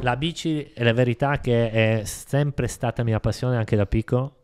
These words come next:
Eh, i miei genitori mi dicono che, che veramente ho cominciato ad andare in bici prestissimo.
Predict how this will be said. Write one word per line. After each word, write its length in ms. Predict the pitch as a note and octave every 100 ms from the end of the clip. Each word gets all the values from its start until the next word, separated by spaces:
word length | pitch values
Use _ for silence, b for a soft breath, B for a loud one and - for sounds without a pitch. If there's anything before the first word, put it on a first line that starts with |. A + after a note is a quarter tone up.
| _
Eh, 300 | A2 G2+ G2
i 160 | - -
miei 200 | G#2+ G2+
genitori 460 | G#2 G#2 G#2 A2 G#2+
mi 100 | G#2
dicono 880 | G#2 - G#2+ G#2 G2+ G2 G2 F#2+ F#2+
che, 400 | - G2+ F#2+ F#2 F#2+
che 140 | G2+
veramente 480 | G2+ G2+ G#2+ G#2+ G#2
ho 80 | G2
cominciato 440 | G#2 G2 G#2+ A2
ad 40 |
andare 240 | G#2 G#2 G#2
in 80 | G#2
bici 260 | G2+ -
prestissimo. 680 | - F#2+ - G#2 - F#2+